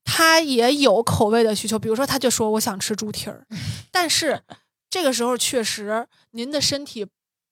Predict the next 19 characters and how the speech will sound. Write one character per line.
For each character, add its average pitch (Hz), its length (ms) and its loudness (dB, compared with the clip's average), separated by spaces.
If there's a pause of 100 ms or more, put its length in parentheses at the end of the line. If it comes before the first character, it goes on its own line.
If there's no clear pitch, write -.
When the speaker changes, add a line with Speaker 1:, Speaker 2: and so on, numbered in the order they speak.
(180)
Speaker 1:
不 320 100 -2
允 247 320 -2
许 269 240 -2
您 190 220 -12
吃 214 180 -6
这 196 140 -6
些 202 160 -8
东 208 220 -8
西 190 100 -8
了， 190 160 -12
Speaker 2:
嗯。 202 40 -16
Speaker 1:
现 202 180 -18
在 196 180 -18 (420)
咱 226 220 0 (100)
好 202 380 0
了。 254 240 4 (580)
Speaker 2:
对。 226 400 -2
Speaker 1:
好 226 360 2
了， 302 180 6